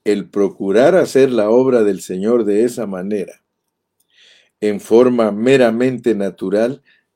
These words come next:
no tiene efecto espiritual. Entonces dice acá, "En cuanto a celo,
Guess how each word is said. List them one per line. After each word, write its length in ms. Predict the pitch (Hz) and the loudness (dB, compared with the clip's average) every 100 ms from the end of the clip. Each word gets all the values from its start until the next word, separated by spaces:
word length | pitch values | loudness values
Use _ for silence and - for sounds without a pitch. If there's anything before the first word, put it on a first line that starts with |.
| _ | _
no 440 | 98 104 110 117 90 | -12 -12 -6 -6 -4
tiene 520 | 120 117 120 113 98 | -2 -2 0 -2 -4
efecto 560 | 90 113 104 - 107 | -4 -2 -2 -4 -6
espiritual. 840 | 95 - - 87 82 - 85 82 _ _ _ _ _ _ _ _ _ _ _ | -6 -8 -14 -14 -14 -12 -14 -14 _ _ _ _ _ _ _ _ _ _ _
Entonces 680 | - 98 131 156 151 127 101 | -10 -2 6 6 6 0 2
dice 280 | 120 123 117 | -2 0 -2
acá, 360 | 101 113 90 _ _ _ _ - | 2 0 -2 _ _ _ _ -4
"En 220 | 107 101 | -4 -2
cuanto 440 | 113 147 185 202 | 0 0 2 4
a 80 | 156 | 2
celo, 540 | 147 147 123 87 85 | 4 4 4 2 -8